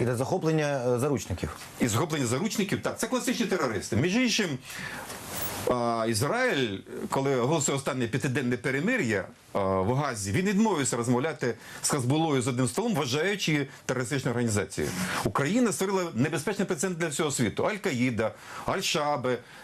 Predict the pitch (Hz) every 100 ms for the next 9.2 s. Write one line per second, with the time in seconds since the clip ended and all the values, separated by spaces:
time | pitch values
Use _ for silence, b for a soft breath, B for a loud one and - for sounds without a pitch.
0 | B 139 196 175 143 - - 196 170 156
1 | 143 135 131 131 123 123 131 220 202 -
2 | 190 202 226 208 190 190 185 208 202 107
3 | - B B B B 196 165 165 220 -
4 | 202 151 151 196 208 202 - - 113 104
5 | - 185 180 143 151 151 160 139 151 160
6 | 147 151 117 98 - B 127 147 214 226
7 | 175 156 - 175 196 208 B 131 147 139
8 | 175 156 123 95 92 196 190 185 190 175
9 | 170